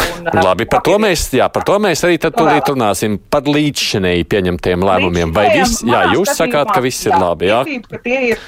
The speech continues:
Speaker 1: ka tie ir pareizi
Speaker 2: Vai
Speaker 1: soļi
Speaker 2: tie
Speaker 1: bijuši.
Speaker 2: pārējie trīs kungi līdzīgi domā?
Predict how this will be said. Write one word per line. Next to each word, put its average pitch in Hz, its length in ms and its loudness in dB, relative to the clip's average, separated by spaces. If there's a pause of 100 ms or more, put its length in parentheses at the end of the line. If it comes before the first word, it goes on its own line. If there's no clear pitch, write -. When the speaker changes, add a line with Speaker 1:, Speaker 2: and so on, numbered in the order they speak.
(120)
Speaker 1:
ka 226 100 -4
tie 240 220 0
ir 226 100 -6
pareizi 147 400 0
Speaker 2:
Vai 120 140 2
Speaker 1:
soļi 160 100 -2
Speaker 2:
tie 139 100 4
Speaker 1:
bijuši. - 400 -18 (120)
Speaker 2:
pārējie 139 400 2
trīs 120 260 -2
kungi 139 460 0
līdzīgi 127 640 0
domā? 202 340 2